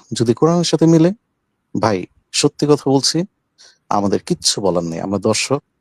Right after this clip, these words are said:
আমরা আপনার কথাও মেনে নেব। যদি কোরআনের সাথে মিলে যায়, কোরআন, সহিহ হাদিস, এগুলোর সাথে যদি মিলে, আর যদি না মিলে, তাহলে ওইটা অবশ্যই as a মুসলিম আমাদের ওইটা অবশ্যই,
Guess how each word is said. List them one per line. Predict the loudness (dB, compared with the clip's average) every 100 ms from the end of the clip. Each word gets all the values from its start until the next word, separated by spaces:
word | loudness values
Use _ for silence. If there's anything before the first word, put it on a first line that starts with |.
| _ _ _ _ -4
আমরা | 0 0 0
আপনার | -2 0 0
কথাও | 0 -2 -2
মেনে | 0 0
নেব। | 0 -6 -10 -6
যদি | -2 0
কোরআনের | 2 2 2 0
সাথে | 0
মিলে | 2 2 2
যায়, | 0 -6 _
কোরআন, | -2 0 0 -2 -2
সহিহ | -2 -2 -2
হাদিস, | -2 -4 -6 -4 -6 -6
এগুলোর | -6 -4
সাথে | -4 -4
যদি | -4 -4
মিলে, | -2 -4 -4 -10 _ _ _ _ _ _ _ -2
আর | 0
যদি | 2 4 4
না | 2 2
মিলে, | 2 0 -4 _
তাহলে | -2 0
ওইটা | 0 0 0
অবশ্যই | 0 2 0 2 2
as | 2
a | 2
মুসলিম | 0 0 -4 -8 -14 _ _ _ _ -10
আমাদের | -6 -4 -2
ওইটা | -2 0 0 -2 _ _ _ _ _ 0
অবশ্যই, | 2 2 2 0